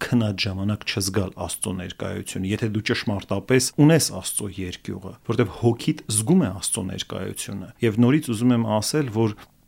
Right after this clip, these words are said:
ինչքան որ մենք խորանանք Աստված պաշտության մեջ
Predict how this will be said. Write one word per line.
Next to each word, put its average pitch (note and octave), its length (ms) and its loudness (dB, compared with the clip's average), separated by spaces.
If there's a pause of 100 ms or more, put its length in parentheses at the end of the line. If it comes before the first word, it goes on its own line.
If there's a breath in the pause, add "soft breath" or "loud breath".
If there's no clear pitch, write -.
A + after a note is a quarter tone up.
(120)
ինչքան D3+ 420 4
որ B2+ 120 6
մենք B2 200 4
խորանանք A#2 840 2 (260)
Աստված - 420 -4
պաշտության F2+ 720 -6
մեջ - 240 -8